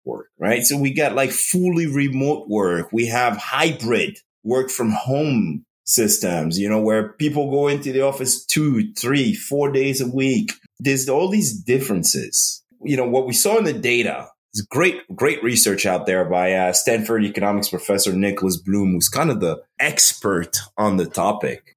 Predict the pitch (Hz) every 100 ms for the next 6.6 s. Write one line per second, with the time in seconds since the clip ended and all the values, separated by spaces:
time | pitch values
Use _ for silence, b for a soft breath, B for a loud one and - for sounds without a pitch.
0 | - 85 90 101 101 120 139 139 117 139
1 | 139 110 113 117 104 110 - 127 139 85
2 | 78 73 82 - b b _ - - 175
3 | 160 120 147 175 151 - 143 135 131 113
4 | - 185 175 165 147 143 156 139 113 -
5 | 147 135 - 131 127 110 139 139 - 113
6 | 110 - 147 160 151 113